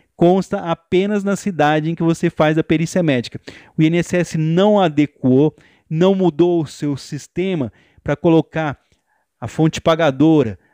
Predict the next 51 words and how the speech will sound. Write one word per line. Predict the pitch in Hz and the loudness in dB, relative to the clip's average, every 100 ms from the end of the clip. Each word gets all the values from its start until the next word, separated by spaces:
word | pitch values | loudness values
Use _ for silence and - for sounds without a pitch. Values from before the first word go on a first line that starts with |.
| _ | _
a | 127 | -2
agência | 131 127 156 160 | 0 0 -2 -2
bancária | 156 147 156 143 123 | -2 -2 -2 -2 -4
que | 117 | -6
você | 120 156 | -4 0
vai | 156 | 0
receber | 156 - 139 123 135 113 _ _ _ | 0 -2 -4 0 -2 -2 _ _ _
o | 120 | -4
dinheiro | 113 131 156 180 | 0 2 4 4
do | 143 | 4
I | 131 | 2
N | 123 | 0
S | 120 - | -6 -4
S, | 175 175 - - _ _ _ _ _ | -2 -2 -6 -20 _ _ _ _ _
de | 135 | 0
acordo | 160 _ 170 190 185 - _ _ | 0 _ 2 4 0 -6 _ _
com | 175 | -4
a | |
cidade | 165 202 151 160 175 180 | -2 -6 -2 0 0 -4
em | |
que | 175 | -4
você | 175 175 - 202 214 | 0 0 0 2 2
mora. | 180 156 131 110 120 | 4 4 4 0 -2
Não, | 147 147 120 | 2 2 2
muito | 143 | 0
pelo | - 160 | 2 0
contrário, | - 151 131 135 139 165 165 _ _ _ _ _ | 2 0 0 -4 -2 -4 -6 _ _ _ _ _
quem | 185 185 | -2 2
vai | 170 | 2
pagar | - 143 131 131 | 2 -2 0 -2
o | 120 | -2
seu | - | -4
benefício | 123 123 113 - 170 185 - - _ _ _ | -2 -2 -4 -6 -4 -4 -6 -12 _ _ _
é | 139 | -2
a | 139 | -2
cidade | - 123 151 165 160 | -2 -2 0 0 0
onde | 151 151 156 | 2 4 2
você | 160 165 | 0 -2
faz | - 165 170 | -2 -2 2
a | 160 | 0
sua | - - 180 185 | -2 0 2 2
perícia. | 196 180 165 170 - 123 | -2 -2 -2 -4 -4 -2
O | |
I | 131 | 0
N | 143 | 0
S | - | 0
S | 156 - 151 | -4 -2 -2
não | 147 180 190 | 2 4 4
resolveu | 175 165 165 131 135 | 2 2 2 2 0
esse | 147 - | 0 -4
problema, | - 165 127 131 143 | -2 0 0 0 0